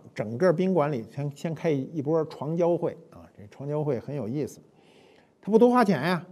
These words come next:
你像他也不要你交摊位费，他房费交了，反正他在这儿住一天呀。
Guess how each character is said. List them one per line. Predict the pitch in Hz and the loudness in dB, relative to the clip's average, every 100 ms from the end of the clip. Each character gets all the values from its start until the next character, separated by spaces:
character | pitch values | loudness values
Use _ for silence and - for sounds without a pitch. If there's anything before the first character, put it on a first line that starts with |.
| - | -4
你 | 151 | 0
像 | 185 | 4
他 | 208 | 4
也 | |
不 | 196 | 8
要 | 196 196 | 8 6
你 | |
交 | 156 185 185 | 6 4 4
摊 | - 190 | 0 0
位 | 196 | 2
费， | 185 160 - - | 2 0 -2 -10
他 | |
房 | 123 139 185 | -8 -2 2
费 | 180 | 2
交 | 139 185 202 | 4 4 6
了， | 185 95 - | 4 0 -6
反 | 113 | -6
正 | 175 | 0
他 | 190 | 0
在 | 139 117 113 127 | 0 -4 -8 -6
这 | |
儿 | 123 | -6
住 | 104 175 127 | -2 0 0
一 | 98 | -2
天 | 104 | -10
呀。 | 98 92 | -12 -14